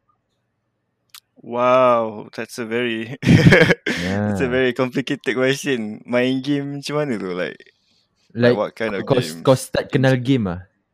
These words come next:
Speaker 2: Game,
Speaker 1: start
Speaker 2: game,
Speaker 1: kenal
Speaker 2: apa-apa jenis
Speaker 1: game.
Speaker 2: game. Macam game dekat Windows ninety-eight pun game juga.
Speaker 1: <laughs>
Speaker 2: Ah.
Speaker 1: Uh,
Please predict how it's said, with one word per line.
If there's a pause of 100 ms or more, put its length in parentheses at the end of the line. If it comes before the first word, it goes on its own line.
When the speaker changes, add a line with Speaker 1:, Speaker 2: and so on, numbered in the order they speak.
(360)
Speaker 2:
Game,
Speaker 1:
start
Speaker 2:
game,
Speaker 1:
kenal
Speaker 2:
apa-apa
jenis
Speaker 1:
game.
Speaker 2:
game.
Macam (460)
game
dekat
Windows
ninety-eight
pun
game
juga. (560)
Speaker 1:
<laughs> (420)
Speaker 2:
Ah. (480)
Speaker 1:
Uh,